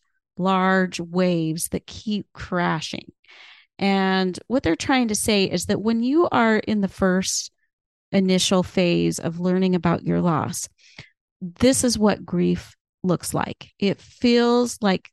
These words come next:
this great big wave crashing over you and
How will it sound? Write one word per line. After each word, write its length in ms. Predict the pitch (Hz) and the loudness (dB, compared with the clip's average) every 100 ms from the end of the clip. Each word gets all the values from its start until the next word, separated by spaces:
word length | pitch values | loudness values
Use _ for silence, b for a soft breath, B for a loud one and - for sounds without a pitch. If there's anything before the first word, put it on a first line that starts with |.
| - | -6
this 240 | 180 - | -4 -4
great 460 | - - 214 233 - | -10 -2 0 0 0
big 180 | 233 - | -2 0
wave 340 | 190 185 180 | 0 2 0
crashing 480 | - 196 196 - 202 | 0 0 0 -2 -2
over 240 | 185 180 | -2 -4
you 340 | 175 170 170 170 B B B B _ | -4 -2 -2 -4 B B B B _
and 580 | - 180 175 175 170 165 | -2 2 2 2 0 -2